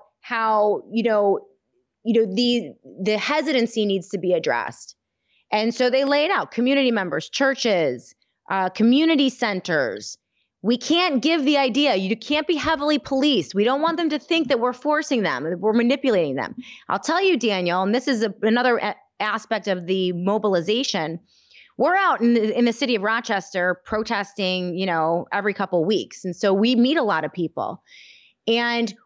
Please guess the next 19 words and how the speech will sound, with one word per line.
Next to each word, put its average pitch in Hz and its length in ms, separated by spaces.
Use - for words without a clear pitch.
we're 311 300
now 339 180
making 247 380
inroads, 196 560
not 247 260
with 339 180
<laughs> - 20
Black 247 340
Lives 202 300
Matters, 208 480
amazingly, 175 760
but 240 140
what 262 120
we're 262 140
finding 254 400
out 277 360
is 196 240
that 196 360
w-, 208 280